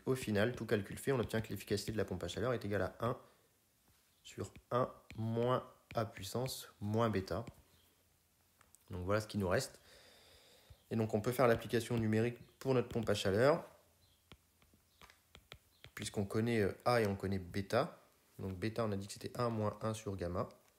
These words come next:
Donc cinq puissance moins bêta. Donc on fait le calcul et ça nous donne un sur ça, ce qui nous fait, euh,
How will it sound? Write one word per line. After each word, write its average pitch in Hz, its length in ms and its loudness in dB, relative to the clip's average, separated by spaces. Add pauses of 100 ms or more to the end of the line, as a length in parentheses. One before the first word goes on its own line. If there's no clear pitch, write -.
(1000)
Donc 98 180 -4
cinq 120 280 -4
puissance - 560 -6 (840)
moins 107 300 0
bêta. 98 500 -2 (3000)
Donc 101 220 -6
on 101 60 -4
fait 117 140 -4
le 110 60 -2
calcul 139 560 0 (120)
et 110 100 -2
ça 104 120 -4
nous 110 100 2
donne 101 180 0 (120)
un 135 140 2
sur 107 300 -6
ça, - 640 4
ce - 120 -10
qui 113 140 -4
nous 104 120 2
fait, 131 300 -4 (160)
euh, - 300 -10